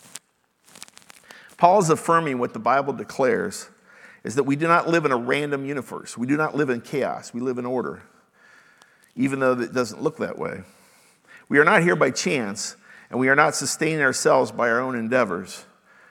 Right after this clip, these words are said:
We are intricately put together by God's plan in our mother's womb,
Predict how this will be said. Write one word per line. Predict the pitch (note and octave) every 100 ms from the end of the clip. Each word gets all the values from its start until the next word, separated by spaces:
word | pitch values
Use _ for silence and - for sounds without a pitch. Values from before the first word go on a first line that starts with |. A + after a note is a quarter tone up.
| _ -
We | C3
are | -
intricately | E3 G3+ F3 - F3 F#3
put | D#3+ D#3+ -
together | C#3+ C#3 C3+ G#2+ G#2+ - _ _ _
by | -
God's | A2 B2+ E3 D#3+
plan | - D#3 B2+ A#2+
in | A#2
our | A#2
mother's | B2 C3+ D3 D3
womb, | A#2+ G#2+ G#2+